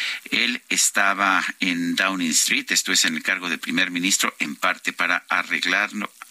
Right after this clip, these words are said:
para arreglar estos errores, y dijo que espera que un nuevo plan fiscal, eh, esté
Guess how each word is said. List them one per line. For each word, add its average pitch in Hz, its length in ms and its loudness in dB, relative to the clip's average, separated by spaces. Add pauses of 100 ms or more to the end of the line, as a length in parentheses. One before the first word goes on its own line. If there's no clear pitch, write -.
(160)
para 85 160 2
arreglar 90 380 -2
estos - 360 2 (100)
errores, 85 600 2 (420)
y - 120 2
dijo 95 300 2
que - 100 0
espera 98 420 2
que - 160 -2
un 95 160 2
nuevo 98 320 0
plan 85 220 0
fiscal, 107 580 2 (420)
eh, 85 200 2
esté 95 340 0